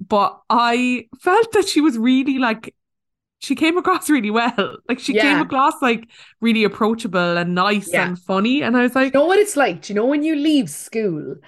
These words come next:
Speaker 2: and you meet a teacher,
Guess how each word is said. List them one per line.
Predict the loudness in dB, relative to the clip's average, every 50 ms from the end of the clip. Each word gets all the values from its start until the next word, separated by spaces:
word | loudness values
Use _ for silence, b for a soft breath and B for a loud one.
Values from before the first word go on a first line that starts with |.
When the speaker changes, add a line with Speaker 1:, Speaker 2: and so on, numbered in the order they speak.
| B B B B B _ -4
Speaker 2:
and | -2 -2 -2 -2 -2 -2
you | -2 -2 -2 -2
meet | -2 -4 -4 -4 -4 -4 -6 -6 -8 -6 -6
a | -6
teacher, | -6 -6 -8 -8 -8 -8 -8 -6 -4 -4 -2 -2 -2 -4 -6 -8 -12